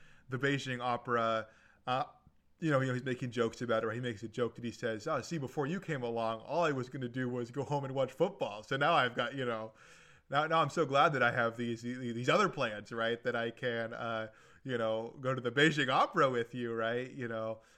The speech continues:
and, you know, you know, and, and, uh, Mallory also, you know, makes the point that this is,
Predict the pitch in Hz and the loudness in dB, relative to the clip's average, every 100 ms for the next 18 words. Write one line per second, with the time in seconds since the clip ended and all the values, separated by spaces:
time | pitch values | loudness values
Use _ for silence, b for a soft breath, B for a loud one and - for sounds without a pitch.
0 | B B - 127 117 113 113 120 120 107 | B B -6 -2 0 -2 -4 -8 -6 -4
1 | 107 101 135 135 113 110 110 113 123 110 | -4 -6 -12 -4 -2 -2 -4 -8 -8 -6
2 | 107 107 107 107 _ 151 156 151 143 135 | -4 -4 -6 -10 _ 0 2 4 4 2
3 | 127 139 127 120 120 110 110 139 135 135 | 0 -2 -2 -2 -4 -4 -4 -6 -6 -12
4 | - 139 131 120 - 117 120 - 117 110 | -10 -6 -6 -8 -10 -8 -8 -6 -6 -6
5 | 107 | -10